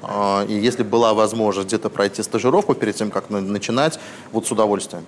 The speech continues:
И, кстати, всем рекомендую, вот всем рекомендую, если есть возможность после окончания вуза, а, на,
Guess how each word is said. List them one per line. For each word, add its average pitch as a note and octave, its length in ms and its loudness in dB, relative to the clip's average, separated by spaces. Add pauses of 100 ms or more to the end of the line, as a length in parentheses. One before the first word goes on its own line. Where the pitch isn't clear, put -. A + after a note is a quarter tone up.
И, - 80 -6
кстати, A#2+ 300 -2
всем B2 420 0
рекомендую, G2 560 0
вот F2 120 -4
всем G2+ 280 -2
рекомендую, F#2 760 0 (800)
если B2+ 540 2
есть B2+ 300 4
возможность A#2 540 2
после A2 260 0
окончания G#2 640 0
вуза, A#2+ 520 4 (480)
а, G2+ 540 2
на, G#2+ 380 -2